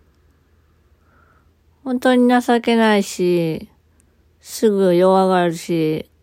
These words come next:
怖がりだし、どうしようどうしようって、マイナスなことばっかり考えるし、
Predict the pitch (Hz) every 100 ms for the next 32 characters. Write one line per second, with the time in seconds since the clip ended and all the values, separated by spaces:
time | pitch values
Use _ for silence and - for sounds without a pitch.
0 | _ - - 196 180 175 170 170 165 165
1 | - 170 156 160 _ _ _ _ _ _
2 | _ _ _ _ _ _ _ _ _ _
3 | _ _ _ _ _ _ _ _ _ _
4 | _ - 214 196 - 185 170 190 185 -
5 | 170 160 - - 165 151 - _ _ _
6 | _ - 185 185 185 185 190 180 175 175
7 | - - 175 175 175 165 - 170 165 165
8 | 160 160 170 - 170 160 -